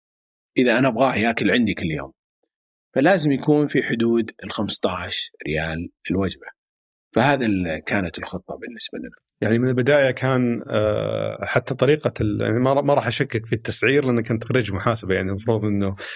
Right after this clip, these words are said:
Speaker 2: كنت مدقق مرة في الموضوع. بس وش اللي تعتقد اللي منع الثانيين إنهم يقدمونه بسعر منافس؟ هل هم إنهم بي-، يعني، بيقدمون منتج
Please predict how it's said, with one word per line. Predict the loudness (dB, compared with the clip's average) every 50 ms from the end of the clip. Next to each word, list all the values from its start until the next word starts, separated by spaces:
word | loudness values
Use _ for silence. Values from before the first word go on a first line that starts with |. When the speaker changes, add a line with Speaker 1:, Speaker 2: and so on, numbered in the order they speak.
| -6 -2
Speaker 2:
كنت | 0 0 2 2
مدقق | 2 2 2 0 0 0 0
مرة | 0 0 0
في | 0 0 -2
الموضوع. | 0 0 0 2 2 2 2 0 -2 -6 -16 -20 _ _ _ _
بس | -2 0 2 2
وش | 2 2
اللي | 2 4
تعتقد | 2 2 2 0 0 0
اللي | 2 2
منع | 2 2 0 0 -2 -2
الثانيين | -4 -4 -8 -10 -6 -2 -2 0 0 0 0
إنهم | 0 -2 -2 -2
يقدمونه | -2 -4 -4 -2 -2 -2 -4 -4
بسعر | -2 -2 0 0
منافس؟ | 0 0 -2 -2 -4 -4 -2
هل | 0 0
هم | 0 0 0
إنهم | 2 2 2 2 0 0 0
بي-، | 0 0 2 2 0 -2 -4 -8 -18 -20 -20 -20 _ _
يعني، | 0 2 2
بيقدمون | 0 0 0 0 -2 0 0 0 2 2 2
منتج | 0 2 2 0 -2 0 -4 -8